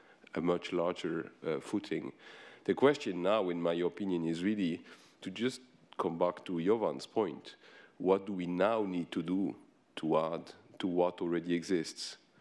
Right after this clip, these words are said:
to tackle these issues on A I? According to some of the latest studies, we nowadays, uh, use, sometimes without being conscious of it, uh,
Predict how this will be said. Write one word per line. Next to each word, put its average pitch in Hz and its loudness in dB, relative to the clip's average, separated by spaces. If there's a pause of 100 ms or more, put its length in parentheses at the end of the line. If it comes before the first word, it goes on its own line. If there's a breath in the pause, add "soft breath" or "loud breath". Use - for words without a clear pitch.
(160)
to 92 -6
tackle 90 -2
these 87 -6
issues 87 -2
on 85 0
A 82 0
I? 98 -2 (840 loud breath)
According 123 2
to 101 -4
some 85 -2 (260)
of 76 -4 (200)
the 73 -4 (140)
latest 92 0
studies, 95 -2 (600 loud breath)
we 90 2
nowadays, 104 2 (200)
uh, 80 0 (680)
use, 113 2 (420)
sometimes 101 0
without 87 0
being 87 -4
conscious - -2
of 90 -2
it, - -4 (560 loud breath)
uh, 85 0